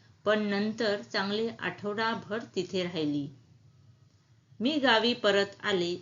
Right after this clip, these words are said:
आणि पाहिलं तर काय, आजीचे डोळे भरून आले होते. मला आश्चर्याचा धक्काच बसला. कितीही संकट कोसळली तरी आजीला कधी रडताना पाहिलं नव्हतं मी. "काय झालं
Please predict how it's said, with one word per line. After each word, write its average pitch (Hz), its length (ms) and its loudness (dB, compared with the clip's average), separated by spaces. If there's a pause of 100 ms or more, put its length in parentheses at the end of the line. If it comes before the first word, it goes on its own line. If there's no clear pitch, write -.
(100)
आणि 190 180 -4
पाहिलं 170 520 -4 (100)
तर 226 120 -4
काय, 233 400 -4 (380)
आजीचे 180 640 -4
डोळे 196 440 2
भरून 180 400 -4
आले 202 240 2
होते. 175 360 -4 (600)
मला 233 240 0
आश्चर्याचा 226 760 0
धक्काच 202 540 -2
बसला. 151 440 -2 (400)
कितीही 190 500 -2
संकट 220 600 -6
कोसळली 202 600 2 (360)
तरी 190 200 0 (120)
आजीला 202 520 -2
कधी 208 340 -2
रडताना 196 600 -2
पाहिलं 185 500 0
नव्हतं 185 400 -2
मी. 151 140 -8 (1080)
"काय 330 240 6
झालं 240 340 6